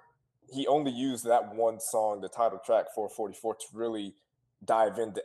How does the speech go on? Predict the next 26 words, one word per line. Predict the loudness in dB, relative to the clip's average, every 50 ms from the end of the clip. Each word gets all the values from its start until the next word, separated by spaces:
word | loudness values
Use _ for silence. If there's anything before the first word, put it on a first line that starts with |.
| -2
everything | -2 -2 -2 -4 -8 -10 _ -8 -8 -6 -6 -4
that | -6 -4 -2
happened | 0 0 0 0 0 -6 -14 -16 -16
with, | -16 -16 -14 -14 -14 -14 _
with | -8 -10 -10 _ _ _ _ _ _ _ _
their | -2 0 0 0
relationship. | 0 -2 -2 -2 -2 -2 -4 -8 -14 -12 -10 -10 -10 -10 -6
So | -4 -2 -2 -4 -6 _ _ _ _ _ _ _ _ _ _ _ _ -20 -10
without, | -2 0 2 4 6 6 6 6 4 0 -8 -12 -8 0
without | 4 4 4 4 2 -4
Beyonce | -2 2 2 2 2 2 0 -2 -2 -4 -8 -10
dragging | -6 0 2 4 4 4 2 0 -4 -10
his | -10 -10 -10 -8
name | -8 -8 -8 -8 -10 -12 -14 -16
through | -16 -16
the | -10
mud | -6 -2 0 2 2 2 0 -2 -6 -14 _ _ _ -2
on | -2 -2 -2 -2 -6 -10 -14 _ _
Lemonade, | -8 -6 -6 -4 -2 0 0 0 0 0 0
I | 0 2
don't | 0 0 -2 -6
think | -10 -10 -10 -12 _ -6
four | -4 -2 -2
forty-four | -4 -4 -6 -6 -6 -6 -8 -8 -6 -6 -6 -6
gets | -6 -10 -14 -16 -16 -16
released. | -14 -14 -12 -14 -16 -18 -20